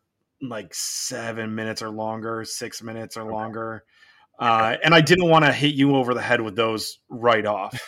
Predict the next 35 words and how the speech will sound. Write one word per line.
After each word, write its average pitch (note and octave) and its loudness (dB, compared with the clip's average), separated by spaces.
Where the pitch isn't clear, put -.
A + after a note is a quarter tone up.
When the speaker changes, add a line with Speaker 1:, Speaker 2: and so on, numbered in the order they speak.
Speaker 1:
<laughs> - -20
Speaker 2:
Yeah, C#3+ 4
and F#3+ 2
I, A3+ 2
I C4 4
thank D#4 0
you B2+ -6
for A2 -4
that F#2+ 2
because A2 4
Speaker 1:
Yeah. A2+ 4
Speaker 2:
I D3+ 4
don't G3 4
wanna F#3+ -4
be - -20
turned D#3 2
off C#3 2
of G#2+ -4
The G2+ 0
Cure F#2+ -2
immediately. F#2 2
Speaker 1:
Yeah, E3+ 4
no, E3+ 8
I, D3+ 10
I F3 8
want E3+ 8
you F3 2
to D3 6
like A#2+ 4
them. G#2 -10
And B2+ -2
I C#3 6
think F3 2
this D3+ 2
record C#3 2